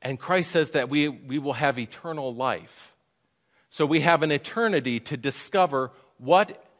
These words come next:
and who God is like.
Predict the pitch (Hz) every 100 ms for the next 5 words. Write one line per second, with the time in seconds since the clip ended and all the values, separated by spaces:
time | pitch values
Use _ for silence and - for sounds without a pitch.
0 | _ 143 - - 190 131 120 120 151 147
1 | 147 151 139 127 127 165 165 95 76 -
2 | -